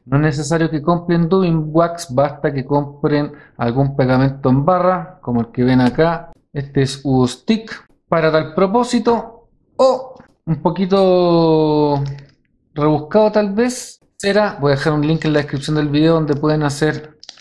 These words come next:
estas escamas de cera para el atado. Estoy asumiendo que el hilo que van a utilizar no es preencerado,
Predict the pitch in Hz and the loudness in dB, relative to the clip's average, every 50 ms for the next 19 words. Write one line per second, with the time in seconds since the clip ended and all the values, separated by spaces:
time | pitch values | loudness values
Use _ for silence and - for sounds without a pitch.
0 | - _ _ _ - 151 143 - - - - 143 143 139 - - - - - - | -20 _ _ _ -8 -8 -8 -8 -8 -2 0 0 0 0 -2 -6 -8 -8 -8 -10
1 | - - _ _ _ _ _ _ _ - 127 - - - 156 151 156 143 131 139 | -14 -18 _ _ _ _ _ _ _ -18 -18 -14 -4 -4 0 0 0 0 0 -2
2 | 131 139 - - 175 175 180 170 - - - - - _ - 143 143 143 147 143 | -2 -2 0 0 2 2 2 2 0 -2 -12 -20 -20 _ -2 0 2 2 2 0
3 | 139 - - - - - - _ _ _ _ 127 131 131 127 120 - 95 80 - | 0 -4 -12 -20 -20 -20 -20 _ _ _ _ 0 2 2 2 0 0 -6 -8 -8
4 | - - - _ _ _ _ _ _ 160 165 165 160 - 165 156 160 170 175 165 | -12 -18 -20 _ _ _ _ _ _ 0 0 0 -2 -2 -2 0 2 2 2 2
5 | 160 156 160 - 156 160 151 151 - 139 123 139 151 170 175 170 175 175 175 175 | 0 0 0 0 -2 -2 -2 -2 -2 0 2 2 4 2 2 2 2 2 2 2
6 | 180 175 165 180 175 175 170 - 190 190 185 - - - 147 143 143 151 156 156 | 0 0 0 0 0 -2 0 0 0 0 0 -2 -6 -4 -2 0 0 2 2 0
7 | 160 - - - - - - 147 147 147 147 151 147 - 185 185 202 208 202 208 | 0 -2 -6 -10 -12 -6 -2 0 0 2 2 0 0 -2 -2 0 0 0 0 0
8 | 208 208 196 196 - | 0 0 -2 -4 -10